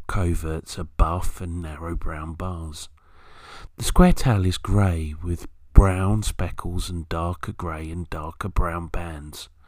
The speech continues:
Their primaries and secondaries are brown with lighter reddish brown markings. Wrynecks have a pale grey head with dark line on the crown that extends to the middle of the back.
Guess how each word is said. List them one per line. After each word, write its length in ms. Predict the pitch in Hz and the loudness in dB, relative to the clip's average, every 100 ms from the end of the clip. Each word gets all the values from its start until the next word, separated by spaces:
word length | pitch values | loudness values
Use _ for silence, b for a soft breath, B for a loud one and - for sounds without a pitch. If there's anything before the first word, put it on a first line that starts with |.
| B B B B B - | B B B B B 2
Their 140 | 139 | 6
primaries 680 | 147 180 180 175 107 80 - | 12 12 12 8 4 2 -2
and 100 | 90 | -4
secondaries 840 | - 123 - 92 82 76 76 - | -2 -2 -2 -6 -6 -8 -8 -8
are 80 | 90 | -10
brown 540 | - 87 85 85 90 | 2 2 2 -2 -2
with 180 | 98 95 | -2 -2
lighter 460 | 87 85 87 - 95 | -2 -2 -2 4 4
reddish 340 | 87 82 87 | 2 -4 -6
brown 300 | - 80 80 | -6 -6 -6
markings. 800 | 82 92 95 - 82 76 76 - - B B B B B B B B | -6 -4 -6 -8 -12 -12 -14 -18 -20 B B B B B B B B
Wrynecks 540 | 135 170 180 131 - - | 6 8 6 4 0 -2
have 160 | - 85 | -2 -2
a 60 | |
pale 560 | - - - 87 90 92 | 8 8 8 -2 0 -2
grey 420 | - 87 82 82 | -2 -4 -2 -2
head 360 | 76 78 78 78 - | -4 -6 -8 -6 -6
with 120 | 78 76 - | -6 -10 -6
dark 480 | 87 82 95 - 90 | -2 2 0 -2 -6
line 400 | 80 80 82 85 | -6 -6 -6 -6
on 140 | 85 | -6
the 80 | 87 | -8
crown 520 | - 82 76 78 80 B B B | -8 -10 -8 -10 -10 B B B
that 100 | - | -4
extends 580 | 110 - - 123 120 113 | -2 -2 0 2 2 0
to 120 | - | -4
the 80 | 87 | -2
middle 360 | 90 92 85 85 | 0 0 0 -4
of 100 | - | -4
the 80 | |
back. 540 | 80 98 82 - - | -4 -4 -6 -10 -12